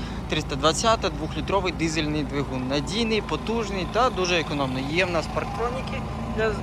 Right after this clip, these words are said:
комфорту та фаркоп для, е, практичності та додаткового комфорту. Покажу вам по салону. Тут у нас чорний текстиль,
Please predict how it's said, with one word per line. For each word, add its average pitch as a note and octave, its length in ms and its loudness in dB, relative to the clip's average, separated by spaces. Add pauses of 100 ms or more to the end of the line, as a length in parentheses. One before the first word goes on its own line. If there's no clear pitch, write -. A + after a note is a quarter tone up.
(1000)
комфорту F#3+ 720 0 (180)
та - 180 6 (260)
фаркоп F3 420 10 (320)
для, D#3 240 10
е, D3 480 2
практичності B3+ 880 -2 (640)
та C4 160 6 (240)
додаткового F#3 480 6
комфорту. D3 580 2 (1040)
Покажу E3 380 8
вам D#3 100 10 (440)
по D#3+ 100 0
салону. G3+ 460 0 (1120)
Тут D3+ 140 -2
у D#3 40 -2
нас C#3+ 140 -2 (200)
чорний C#3 340 0
текстиль, A#4 360 -2